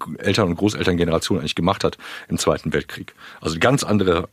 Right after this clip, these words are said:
ganz andere Herkunft in der, in der Erzählung eigentlich. Aber von da jetzt weg, was, wie erzählen wir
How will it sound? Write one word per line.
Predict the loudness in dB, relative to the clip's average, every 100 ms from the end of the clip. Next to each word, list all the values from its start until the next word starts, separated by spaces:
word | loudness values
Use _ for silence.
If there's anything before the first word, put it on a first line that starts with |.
| -2
ganz | 0 0
andere | 0 2
Herkunft | 0 0 -2 0
in | 0
der, | 0
in | 0
der | -2
Erzählung | -2 0 0 0 -4
eigentlich. | -10 -14 -14 -14 -12 -12 -14 -4
Aber | 0 0 0
von | 0 2
da | 2 4
jetzt | 2 2
weg, | 0 -2 -2
was, | -6 -6
wie | -6 -2 0
erzählen | 0 2 4 4 2
wir | 2